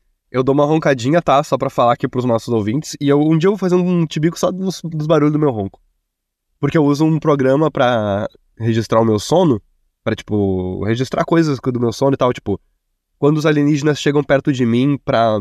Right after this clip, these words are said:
pra me sequestrar, eu ouço eles conversando, porque registra se tem falas no meu quarto, por exemplo, se sou eu, se sou eu que tô falando enquanto durmo, ele registra. Se tem alguém falando perto de mim, ele registra.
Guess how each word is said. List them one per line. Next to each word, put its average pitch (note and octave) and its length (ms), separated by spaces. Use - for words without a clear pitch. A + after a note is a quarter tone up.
pra A#2 120
me A#2 100
sequestrar, A#2 500
eu B2 100
ouço A#2 280
eles A2 100
conversando, A#2 840
porque B2 220
registra A2 580
se - 160
tem B2 180
falas A#2+ 480
no A#2 100
meu A2+ 140
quarto, A#2+ 360
por G#2+ 100
exemplo, G2+ 160
se - 160
sou B2 200
eu, C#3 160
se - 120
sou D#3 160
eu F#3 140
que - 80
tô F#3+ 120
falando E3 420
enquanto E3 280
durmo, A#2+ 380
ele A2 140
registra. B2+ 560
Se - 140
tem C3+ 120
alguém C#3 460
falando C3 340
perto C3 220
de C3 80
mim, A#2+ 120
ele G#2+ 100
registra. C#3+ 440